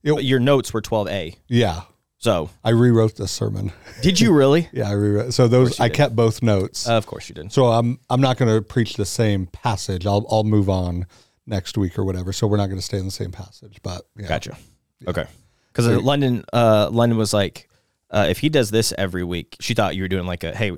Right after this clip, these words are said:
Speaker 2: today we're doing
Speaker 1: We'll do
Speaker 2: chapter
Speaker 1: it
Speaker 2: one."
Speaker 1: again.
Speaker 2: I was like, "We'll eventually get there."
Speaker 1: Eventually.
Speaker 2: But I'm like, "Hey, it, it's gonna be"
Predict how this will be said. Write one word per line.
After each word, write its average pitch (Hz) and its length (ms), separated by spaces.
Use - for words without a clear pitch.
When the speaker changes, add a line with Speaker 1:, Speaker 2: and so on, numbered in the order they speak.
Speaker 2:
today 98 240
we're 98 220
doing 98 120
Speaker 1:
We'll 107 140
do 104 80
Speaker 2:
chapter 101 60
Speaker 1:
it - 20
Speaker 2:
one." 120 280
Speaker 1:
again. 95 160
Speaker 2:
I 117 60
was 117 80
like, 117 80
"We'll 180 160
eventually 156 420
get 190 180
there." 202 240
Speaker 1:
Eventually. 135 440
Speaker 2:
But 135 40
I'm 131 100
like, 110 340
"Hey, 123 380
it, - 260
it's 117 320
gonna 131 200
be" 107 420